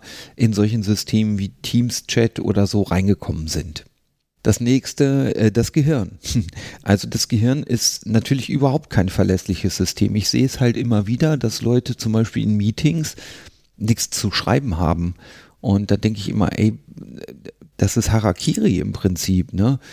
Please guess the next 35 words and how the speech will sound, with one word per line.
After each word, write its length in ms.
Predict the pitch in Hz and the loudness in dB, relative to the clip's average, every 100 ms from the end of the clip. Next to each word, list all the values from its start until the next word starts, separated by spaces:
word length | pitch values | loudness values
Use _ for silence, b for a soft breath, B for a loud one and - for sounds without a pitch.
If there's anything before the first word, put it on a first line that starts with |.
| B B B | B B B
Weil 540 | 107 107 107 110 110 - B B B - _ | 0 2 2 2 -2 -6 B B B -20 _
das 120 | - | -6
Meeting 240 | 131 - - | -2 0 0
ist 200 | - - | -2 -2
zu 80 | |
Ende, 240 | - 156 165 | -2 0 0
man 220 | 123 107 | 0 0
denkt 300 | 113 160 156 | 0 0 -2
irgendwie 440 | 143 120 135 120 | 0 0 0 -2
noch 180 | 120 120 | 0 0
so, 180 | 113 107 | 0 0
ja, 240 | 107 127 | 2 2
alles 300 | 135 - 104 | 0 -2 -2
klar, 340 | - 131 135 139 | 0 0 2 0
das 220 | - 117 | 0 -2
und 140 | 117 | 0
das 120 | 113 113 | 0 0
muss 140 | 113 | -2
ich 120 | 107 | 0
dann 180 | - 104 | 0 2
jetzt 240 | 95 - | 0 0
machen. 480 | 110 139 170 160 156 151 B B B | 0 0 0 0 -2 -6 B B B
Aber 640 | 175 143 123 104 135 147 - | 0 2 2 2 2 0 -2
dann 180 | 95 107 | -2 2
geht 220 | 120 - | 0 2
man 160 | 123 | 0
aus 220 | 120 127 131 | 2 0 0
dem 80 | |
Meetingraum, 800 | 120 127 113 107 104 110 110 113 101 _ _ _ _ - | -2 0 -2 0 2 2 0 -2 -6 _ _ _ _ -6
zum 140 | - 107 | -2 2
Arbeitsplatz 800 | 110 131 - - 139 135 - - | 2 2 0 0 0 0 -8 -4
oder 580 | 113 107 110 107 95 117 | 0 2 2 0 -2 -6
zum 180 | - | -6
Kaffee 320 | 117 123 - 135 | 0 0 2 0
holen, 460 | 135 135 135 135 | 2 0 0 -6